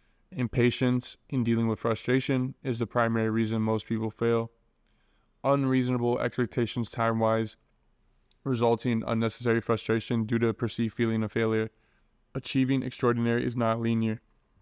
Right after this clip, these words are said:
The secret is to show up and do the work and go home and repeat the next day. Nothing can sway you from your purpose once the decision is made. Refuse to compromise. Quality long-term results require long-term focus.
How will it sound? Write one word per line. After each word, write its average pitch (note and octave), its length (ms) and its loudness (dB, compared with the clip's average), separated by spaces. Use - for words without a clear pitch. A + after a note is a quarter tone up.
The C#3 160 -4
secret C3+ 480 0
is C#3+ 160 -4
to C3 80 -2
show B2 300 2
up A#2+ 100 -4
and B2 100 -2
do A#2+ 80 0
the A#2 120 0
work A#2 260 0
and A#2+ 140 -2
go A#2 160 2
home A#2+ 340 0
and A#2+ 160 -4
repeat A2+ 320 -2
the A#2 60 -2
next A2+ 240 -2
day. A2+ 260 0
Nothing A#2+ 360 2
can A#2+ 160 -2
sway A#2+ 240 2
you A#2 120 2
from A#2 200 -2
your A2+ 80 -2
purpose A#2+ 480 -2
once A#2 220 0
the A#2 80 -2
decision A2+ 440 -2
is A2+ 100 -2
made. B2+ 360 0
Refuse A#2+ 420 0
to B2 100 -4
compromise. A2+ 800 0
Quality B2+ 500 0
long-term A#2 480 0
results A2 420 0
require A2 380 0
long-term A2 460 -2
focus. B2 580 -2